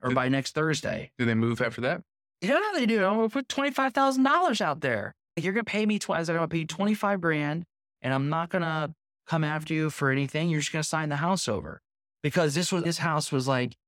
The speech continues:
Speaker 1: dude, it was pristine. I didn't have to do anything to it. And I was just like, "We can take this. It's worth, I think, three eighty or something like that, or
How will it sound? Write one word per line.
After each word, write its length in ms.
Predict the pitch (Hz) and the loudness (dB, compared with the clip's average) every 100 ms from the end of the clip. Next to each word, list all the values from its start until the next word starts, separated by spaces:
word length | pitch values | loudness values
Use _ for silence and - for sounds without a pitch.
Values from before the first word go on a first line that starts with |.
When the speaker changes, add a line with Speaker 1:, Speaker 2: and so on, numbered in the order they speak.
| _ _ _ _ _ _ _ | _ _ _ _ _ _ _
Speaker 1:
dude, 180 | 151 110 | -2 0
it 60 | 107 | 0
was 120 | 92 | -2
pristine. 720 | - 147 131 - 147 104 90 113 | -4 -4 -4 -2 0 0 -2 -2
I 80 | |
didn't 140 | 131 135 | 0 0
have 100 | 127 | 0
to 80 | 120 | -2
do 120 | 127 | 0
anything 380 | 135 127 127 113 | 0 0 -2 -4
to 240 | - 165 | -2 -2
it. 140 | 95 - - | -4 -8 -6
And 120 | 120 | -2
I 60 | 113 | 0
was 100 | 117 | 0
just 220 | 113 - | -2 -2
like, 220 | 110 104 - - | -2 -2 -4 -8
"We 200 | 135 180 | -6 -2
can 260 | 165 139 117 | 0 0 0
take 300 | - 160 151 | -2 -2 0
this. 320 | 123 120 - _ - | 0 0 -6 _ -14
It's 80 | - | -4
worth, 260 | 143 135 - | -4 -4 -12
I 60 | 123 | -8
think, 240 | 127 113 | -4 -4
three 240 | 113 117 107 | -2 -2 0
eighty 320 | 101 104 104 | -2 -2 -4
or 80 | 101 | -4
something 300 | 113 107 107 | -4 -2 -2
like 200 | 104 - | -2 -2
that, 220 | 104 104 | -2 0
or 220 | 104 101 | 2 0